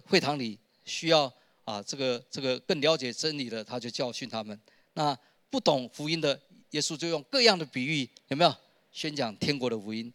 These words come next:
然后呢，对那些有病的或是被鬼附的，耶稣就怎么样？医治他们，然后把鬼赶出去。耶稣是主动的去寻找这些有需要的人，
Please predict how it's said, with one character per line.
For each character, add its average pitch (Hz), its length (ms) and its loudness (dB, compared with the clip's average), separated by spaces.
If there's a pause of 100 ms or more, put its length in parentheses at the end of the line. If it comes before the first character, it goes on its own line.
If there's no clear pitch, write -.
(240)
然 147 100 0
后 196 100 8
呢， 170 240 8 (920)
对 185 100 4
那 165 160 4
些 165 340 4 (140)
有 131 160 -2
病 180 260 6
的 120 220 0 (140)
或 143 80 -2
是 151 160 -2
被 180 180 0
鬼 123 220 -4
附 165 200 -6
的， 127 120 0
耶 156 160 0
稣 165 160 -2
就 165 140 0
怎 120 60 -6
么 117 100 -4
样？ 110 120 -4 (260)
医 156 140 -2
治 - 180 0
他 110 160 -6
们， 110 220 -10 (400)
然 120 100 -4
后 117 180 -2
把 104 240 -4
鬼 110 180 -4
赶 101 200 -4
出 131 160 -2
去。 123 300 -2 (760)
耶 269 120 4
稣 254 240 2
是 214 240 2
主 147 440 2
动 214 200 10
的 135 120 0
去 165 160 0
寻 151 200 4
找 135 160 0
这 143 120 -4
些 127 60 -2
有 110 120 -2
需 - 220 -2
要 123 100 4
的 110 80 -2
人， 104 100 -4